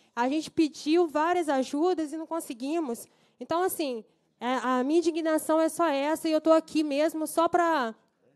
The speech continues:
conseguir, <laughs> isso mesmo, <laughs> isso mesmo, <laughs> nosso vereador Kennedy, ele é praticamente,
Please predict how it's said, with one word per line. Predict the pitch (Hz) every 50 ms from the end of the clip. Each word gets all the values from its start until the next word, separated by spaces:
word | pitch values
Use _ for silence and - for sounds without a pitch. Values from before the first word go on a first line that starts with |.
| _ _ _ _ _ _ -
conseguir, | - - 202 - - 359 330 240 247 285 320 349 330 320 240 - - _ - -
<laughs> | - - _ -
isso | 269 269 - 392
mesmo, | 330 294 269 269 262 220 - 269 262 262 262 311 302 254 - -
<laughs> | - - - - - -
isso | 269 311 349 - 370
mesmo, | 339 302 269 254 233 233 233 233 269 277 254 214 220 247 240 220 254
<laughs> | - - - - _ -
nosso | 254 254 262 -
vereador | 254 262 269 262 254 269
Kennedy, | 262 262 262 247 233 226 220 208 190 202 196 - - - _ -
ele | 220 226 240 254
é | 262 262
praticamente, | 262 - 269 277 294 - - 311 277 269 254 269 294 285 - 320 311 285 269 240 208 202